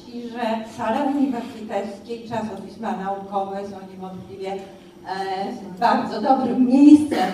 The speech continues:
dla prowadzenia takiej dyskusji, dyskusji rzeczowej, merytorycznej, i że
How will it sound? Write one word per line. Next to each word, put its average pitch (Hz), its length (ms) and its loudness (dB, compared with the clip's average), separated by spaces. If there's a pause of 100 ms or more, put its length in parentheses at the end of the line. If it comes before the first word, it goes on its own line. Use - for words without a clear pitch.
dla 208 220 2
prowadzenia 262 840 4
takiej 277 460 0
dyskusji, 269 720 -2
dyskusji 233 600 -6
rzeczowej, 233 580 0
merytorycznej, 220 1300 -4 (460)
i 240 120 -6
że 226 240 -2